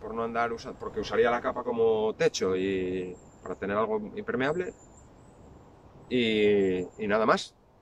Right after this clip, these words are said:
Eh, comentaros que la mochila, tal y como la veis con todo esto que traigo, pesa unos seis kilos y medio, siete kilos, que no está mal.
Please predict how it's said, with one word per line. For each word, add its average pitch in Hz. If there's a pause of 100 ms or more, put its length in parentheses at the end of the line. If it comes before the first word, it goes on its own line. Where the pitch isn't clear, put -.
(1080)
Eh, 127
comentaros 131
que 127
la 117
mochila, 131
tal 147
y 151
como 156
la 151
veis 156
con 147
todo 147
esto 143
que 143
traigo, 131
pesa 135
unos 117
seis 147
kilos 143
y 143
medio, 139
siete 135
kilos, 208 (1040)
que 95
no 98
está 104
mal. 160